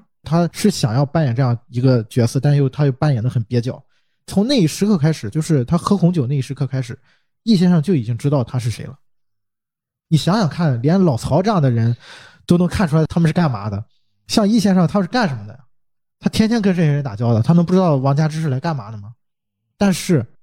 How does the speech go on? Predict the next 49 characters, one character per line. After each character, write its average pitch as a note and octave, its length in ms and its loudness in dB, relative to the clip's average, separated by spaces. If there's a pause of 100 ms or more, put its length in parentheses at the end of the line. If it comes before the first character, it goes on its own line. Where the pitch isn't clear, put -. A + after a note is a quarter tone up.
他 F3+ 140 2
选 A#2 280 -2
择 A#2+ 140 0
了 C3 200 2
陪 - 300 -2
王 D3 160 2
佳 C3 140 2
芝 B2+ 160 -2
演 G#2+ 160 -8
这 A2+ 100 -10
段 A2+ 140 -8
戏， - 220 -16 (1040)
这 G#3 100 2
就 G3 100 2
是 D3+ 280 0
我 A#2+ 180 -2
说 C#3+ 340 -2 (100)
玩 C3 280 0
的 C#3+ 60 -2
这 D3 140 2
个 C3 100 4
游 G#2+ 120 -2
戏， A#2 380 -4
就 - 100 0
是 E3+ 220 2 (540)
这 A#3 100 2
两 C#3+ 240 0
个 C3 80 2
人 C#3 200 4
在 G3 120 0
这 F#3+ 100 -2
个 F#3+ 60 2
过 F#3 180 0
程 C#3+ 160 0
里 C#3 80 0
面 A#2 240 -2
你 B2+ 140 4
争 F3+ 260 0
我 B2 160 -2
夺， A2+ 240 -2
其 - 220 -2
实 G3 160 -2
都 A3+ 240 -2
在 F#3 160 0
玩 A#2 160 0
这 C3 100 -4
个 B2 60 -6
游 A2 160 -8
戏。 - 240 -16